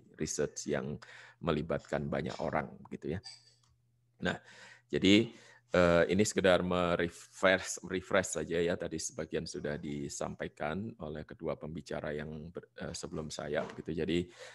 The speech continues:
kenapa soundscape itu, eh, eh, apa namanya, penting? Dalam hal ini saya akan lebih banyak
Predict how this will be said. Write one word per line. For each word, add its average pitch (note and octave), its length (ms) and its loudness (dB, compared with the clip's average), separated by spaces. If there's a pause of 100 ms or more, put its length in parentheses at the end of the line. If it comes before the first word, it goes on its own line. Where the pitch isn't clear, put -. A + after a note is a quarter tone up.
(140)
kenapa F2 480 4
soundscape F2 640 0
itu, E2 640 2
eh, D2+ 480 0
eh, C#2+ 320 -4
apa - 320 -4
namanya, E2 240 -2
penting? G2+ 640 2
Dalam D2+ 240 2
hal D2 160 0
ini F2 160 -2
saya D#2+ 240 -2
akan E2 160 -6
lebih E2+ 160 -6
banyak - 320 -4